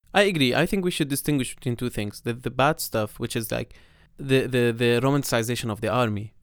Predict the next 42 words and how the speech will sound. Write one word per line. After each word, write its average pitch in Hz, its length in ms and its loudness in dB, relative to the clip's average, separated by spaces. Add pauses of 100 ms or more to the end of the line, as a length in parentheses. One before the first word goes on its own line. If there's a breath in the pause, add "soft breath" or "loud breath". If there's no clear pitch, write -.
(120)
which - 160 -12
is - 100 -6
completely 214 800 -8
insane 127 380 -2
in 101 100 -4
Lebanon. 104 560 -8
It's, - 360 -8
it's - 200 -10
so - 380 -2
dominant. 123 500 0 (220 loud breath)
You 151 100 -4
cannot 214 240 2
sp-, - 260 -8
criticize 190 420 -2
the 131 100 0
army 147 260 0
in 110 80 -4
any 143 160 -2
way. 117 260 -6
When 147 200 -2
people 170 240 -2
were 151 100 2
saying 156 320 0
the 135 100 -2
army 143 200 0
was 117 200 -2
too 156 200 -4
harsh 151 240 0
on, 117 220 -6
on 113 120 -6
refugees 120 400 -4
in 117 80 -4
Arsel, 165 560 -2 (480 soft breath)
people 320 180 -10
were 254 120 2
getting 220 400 -2 (200)
threats. - 540 -4
We're 190 120 -6
getting 220 320 -6
death 233 200 2
threats. - 580 -6
My, 139 220 -8